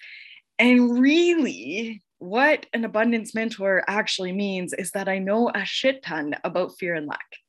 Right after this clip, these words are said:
<laughs> I have experienced it in my own body, in my own life, so much so. And so I know what it feels like to feel scared,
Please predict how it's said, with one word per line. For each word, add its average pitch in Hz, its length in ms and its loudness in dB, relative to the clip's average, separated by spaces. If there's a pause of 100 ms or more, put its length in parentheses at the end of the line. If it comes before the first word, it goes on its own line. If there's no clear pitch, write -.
<laughs> - 1400 0 (560)
I 247 220 10
have 294 300 6
experienced 233 1120 2
it 208 220 6
in 214 240 2
my 208 260 6
own 294 240 6
body, 175 500 4
in 220 160 0
my 233 260 2
own 302 300 4
life, 170 400 0 (540)
so - 340 4
much - 520 4
so. 117 520 0
And 196 220 -2
so 190 560 0
I 240 240 4
know 202 800 4 (480)
what 202 180 4
it - 160 2
feels 196 460 -2
like - 440 -6 (760)
to 208 640 4 (960)
feel 165 140 -6
scared, 170 560 -4